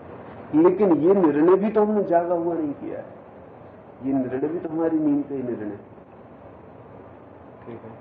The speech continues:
Speaker 1: इसलिए ये बात तो बिल्कुल ठीक लगती है, लेकिन हो नहीं पाती। हो सकती है, वो सिर्फ संभावना है।
Speaker 2: जी।
Speaker 1: और कभी लाख, दो लाख आदमी में एक आदमी को हो भी जाती है।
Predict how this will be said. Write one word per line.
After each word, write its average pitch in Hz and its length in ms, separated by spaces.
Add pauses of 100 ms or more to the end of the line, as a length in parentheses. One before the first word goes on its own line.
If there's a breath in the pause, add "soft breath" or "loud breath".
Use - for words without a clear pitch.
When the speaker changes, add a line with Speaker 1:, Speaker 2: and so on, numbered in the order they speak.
Speaker 1:
इसलिए 196 300
ये 175 120
बात 135 460
तो 214 80
बिल्कुल 190 400
ठीक 165 140
लगती 143 320
है, 147 40
लेकिन 135 240
हो 123 160
नहीं 117 160
पाती। 107 340 (920)
हो 262 80
सकती 226 380
है, 143 140 (460)
वो 190 120
सिर्फ 247 220
संभावना 127 520
है। - 140
Speaker 2:
जी। - 680 (560)
Speaker 1:
और - 180
कभी 156 300
लाख, 131 220
दो 120 260
लाख 123 300 (300)
आदमी 120 360
में 123 180
एक 117 220
आदमी 107 380
को 107 260
हो 139 80
भी 131 200
जाती 98 340
है। - 60